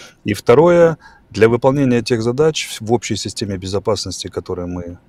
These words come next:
видим, и как мы ее видим, это еще вопрос. И третье, как мы видим, э, свое место в этой системе безопасности. Кто мы? Восточный вал, ночной дозор.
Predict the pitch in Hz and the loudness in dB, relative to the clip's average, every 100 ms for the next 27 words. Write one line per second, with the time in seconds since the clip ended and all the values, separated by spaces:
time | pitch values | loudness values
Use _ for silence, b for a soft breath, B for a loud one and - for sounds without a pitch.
0 | _ _ _ - 92 98 90 104 123 123 | _ _ _ -16 -8 -6 -4 -4 -4 -8
1 | - 95 90 92 95 98 104 107 107 - | 0 0 0 -6 -6 -6 -6 -6 -8 -10
2 | 123 123 147 139 107 127 151 135 - 139 | -8 -6 -6 -8 -8 -4 -4 -4 -4 -6
3 | 147 143 127 107 101 107 117 123 123 135 | -6 -6 -6 -6 -6 -8 -10 -14 -14 -18
4 | - 117 104 98 95 - 110 113 113 104 | -12 -8 -6 -8 -8 -10 -12 -10 -10 -10
5 | - 98 95 101 117 - - 110 - 107 | -10 -10 -8 -10 -10 -12 -12 -4 -2 0
6 | 90 101 - 147 120 107 101 98 B B | -2 -4 -4 -4 -2 2 2 0 B B
7 | B B B - 98 - 135 117 101 95 | B B B -4 -2 2 2 4 2 2
8 | 92 | 0